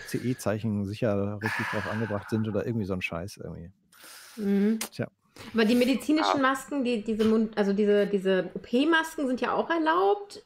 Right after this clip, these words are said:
Speaker 2: Die, na ja, gut, also wahrscheinlich ist genau dasselbe Problem. Schade. Coole Idee.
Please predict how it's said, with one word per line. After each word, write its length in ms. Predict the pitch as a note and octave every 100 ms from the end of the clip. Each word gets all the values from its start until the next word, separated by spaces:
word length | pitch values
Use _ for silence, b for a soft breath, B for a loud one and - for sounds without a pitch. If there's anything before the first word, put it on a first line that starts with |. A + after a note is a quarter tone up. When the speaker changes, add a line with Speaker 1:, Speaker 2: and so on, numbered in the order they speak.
| -
Speaker 2:
Die, 380 | G3+ A3 C4+ G4+ A#4 B4 B4+ B4
na 60 | A#3+
ja, 220 | G#3 D#3
gut, 160 | D3+ G3
also 340 | C4 C#4 C4
wahrscheinlich 400 | G#3+ G3+ A3+ A3+
ist 140 | G#3 -
genau 160 | F#3+
dasselbe 320 | F3 F3+ D3 -
Problem. 420 | - - A#2+ F3+ _ _ _ _ _ _ _ _ _
Schade. 280 | - E3 - _ _ - _ _ _ _ _ _ _ _ _ _ _
Coole 160 | - A#4 G4
Idee. 280 | C#4 D3+ -